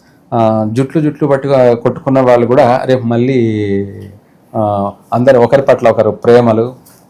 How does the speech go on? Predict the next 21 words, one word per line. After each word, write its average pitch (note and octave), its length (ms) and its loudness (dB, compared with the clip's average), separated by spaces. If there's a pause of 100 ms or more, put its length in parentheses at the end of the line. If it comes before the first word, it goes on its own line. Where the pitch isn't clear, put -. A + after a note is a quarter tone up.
(100)
అభిమానాలు, A#2 880 0
ఆప్యాయతలు A#2 840 2 (440)
మళ్ళీ B2+ 500 2
ఒక B2+ 120 2
వింతగా B2+ 380 2
మారిపోతుంది. G#2+ 840 -2 (300)
అంటే D3+ 180 -2
కలిసి D#3+ 280 0
వచ్చే D3+ 220 -2
కాలం B2+ 320 0
ఉంటే, C#3+ 340 -4 (920)
ఆ, A#2+ 380 4
నడిచి C3+ 300 0
వచ్చే C#3 180 0
కుమారుడు C3+ 440 2
పుడతాడన్న A2 500 0
సామెత G#2+ 360 -4
కింద, G#2+ 580 -2 (560)
ఆ, A#2+ 60 0 (720)
ఆ, B2 80 -2 (380)
వీళ్ళకు C#3 600 -2